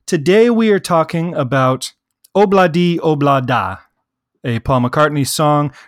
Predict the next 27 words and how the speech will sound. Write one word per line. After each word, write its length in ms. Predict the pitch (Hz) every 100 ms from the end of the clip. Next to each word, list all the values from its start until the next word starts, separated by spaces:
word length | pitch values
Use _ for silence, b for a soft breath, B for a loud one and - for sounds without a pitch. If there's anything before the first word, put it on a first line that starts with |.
| B
released 420 | 135 147 147 -
November 420 | 165 165 190 175
twenty-second, 680 | 151 175 156 151 160 151 151
nineteen 320 | 143 139 139
sixty-eight, 640 | 131 143 131 - 131 131
on 440 | 139 123 120 120 131
the 80 | 120
Beatles' 460 | 104 110 113 110 -
White 300 | - 95 101
Album. 420 | 98 90 85 82 78 _ _ _ _ _ _ _ _ B B B B
Yesterday, 720 | 131 151 233 - 220 175 165 156
I 80 |
teased 500 | 139 - 175 175 135
this 360 | 131 135 - -
episode 600 | 147 131 127 - 131 127 123 B B
by 120 | 127
saying 260 | 123 - 139
this 160 | 139 135
was 100 | 123
not 220 | 135 131
one 160 | 127
of 80 | 127
my 140 | 123 117
favorite 540 | - 127 113 113 - _ _ _ _
Beatles 300 | 127 123 117
songs. 540 | - 113 101 104 - - _ b b b b _ -
And 600 | 139 127 120 117 117